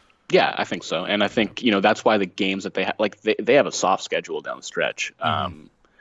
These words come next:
Speaker 1: so the games that they are going to play against, you know, teams that actually matter, and I actually think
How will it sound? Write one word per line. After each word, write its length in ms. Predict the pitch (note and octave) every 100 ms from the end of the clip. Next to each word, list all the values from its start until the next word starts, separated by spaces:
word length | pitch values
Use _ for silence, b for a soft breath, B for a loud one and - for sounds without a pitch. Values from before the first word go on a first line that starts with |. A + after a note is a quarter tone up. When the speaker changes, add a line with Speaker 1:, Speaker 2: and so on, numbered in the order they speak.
| b b b b b _
Speaker 1:
so 200 | - G#2+
the 100 | F#2+
games 640 | - G#2 G#2+ G#2+ G#2 - - _ _ -
that 420 | F2 G#2 F#2 F#2 _ _ _ -
they 340 | G2+ G2 G2
are 280 | F#2 G2 F2+
going 360 | E2+ F#2 G2+
to 80 | G2+
play 480 | - - G#2+ G#2+ A2
against, 440 | F#2+ F#2 F2+ E2+ - -
you 100 | F#2+
know, 200 | E2 E2+ _ _
teams 300 | - G2 G2
that 100 | F2+
actually 400 | F#2 F#2+ - F#2+
matter, 320 | D#2+ D2 F2+ -
and 120 | A2
I 60 |
actually 300 | G#2 E3 B2
think 440 | G2 G#2 F2 -